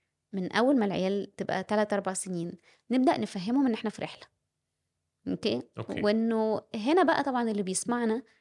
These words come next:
Speaker 1: غالبًا محتاج يبقى عنده الباك جراوند الدينية بتاعت إنه في ربنا، وإن إحنا أجسامنا هتتساب هنا، وإن إحنا هنطلع بأرواحنا. يعني ال-،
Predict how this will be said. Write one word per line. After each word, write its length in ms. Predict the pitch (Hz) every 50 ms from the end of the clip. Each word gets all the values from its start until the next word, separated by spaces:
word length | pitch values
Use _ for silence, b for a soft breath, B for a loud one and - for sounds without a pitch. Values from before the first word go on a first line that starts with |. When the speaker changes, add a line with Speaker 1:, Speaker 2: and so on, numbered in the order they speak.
| b b b b b _ 208
Speaker 1:
غالبًا 180 | 220 240 262
محتاج 300 | 254 240 - - 240 214
يبقى 140 | 226 190 175
عنده 180 | 196 233 220 226
الباك 160 | 190 202 208
جراوند 560 | 196 196 196 196 214 220 214 214 196 185 - - - _ _ _ -
الدينية 800 | 196 180 175 170 180 190 185 185 190 208 214 220 208 214 214 214 _ _ _ _ _ _
بتاعت 560 | - 190 - 214 196 175 196 190 190 - - - - -
إنه 340 | 196 185 185 180 180 180 180
في 180 | - - 220
ربنا، 540 | 220 214 196 175 170 170 175 175 175 175 170
وإن 220 | 175 165 170 165
إحنا 320 | 180 - - 185 175 175 175
أجسامنا 960 | - - - 196 190 - - - 190 180 185 196 190 190 180 180 190 190 190
هتتساب 380 | - - - - - 180 185 180 175
هنا، 320 | 190 180 180 175 170 170
وإن 160 | 170 - 175
إحنا 240 | 180 - 196 196 196
هنطلع 360 | 185 185 190 - - 196 185
بأرواحنا. 560 | 180 - - 190 185 175 180 - - 185 170 175 B B B B B _
يعني 440 | 208 196 190 190 208 208 208 - - 214
ال-، 260 | 208 208 202 202